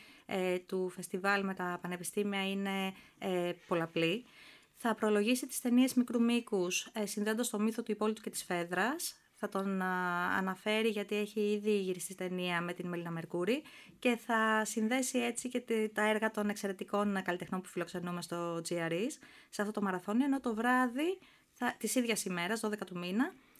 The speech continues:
θα είναι η παράσταση της, ε, Σοφίας Βέμπο. Θα σας μιλήσει ο Γιώργος Σωστάμου περισσότερο για αυτή την εξαιρετική, ε, παράσταση της Τάνιας Χαροκόπου,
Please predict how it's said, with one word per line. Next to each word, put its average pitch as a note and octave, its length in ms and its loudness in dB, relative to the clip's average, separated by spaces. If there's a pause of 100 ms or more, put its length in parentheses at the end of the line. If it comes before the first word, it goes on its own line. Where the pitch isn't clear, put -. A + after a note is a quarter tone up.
(120)
θα B3+ 120 2
είναι C4+ 180 6
η C4+ 80 4
παράσταση A#3+ 420 0
της, - 260 -6
ε, G3+ 300 0
Σοφίας F#3+ 440 -4
Βέμπο. F#3 440 -4
Θα B3+ 100 -10
σας G#3+ 140 -6
μιλήσει G#3+ 280 0
ο - 40 0
Γιώργος G#3+ 240 -2
Σωστάμου A3 420 2
περισσότερο A3 500 0
για G3 140 2
αυτή F#3 200 -6
την A3 140 0
εξαιρετική, F#3+ 920 0 (280)
ε, F#3+ 180 2
παράσταση F#3 580 0
της F#3+ 180 -6
Τάνιας G3+ 260 -2
Χαροκόπου, E3+ 720 -2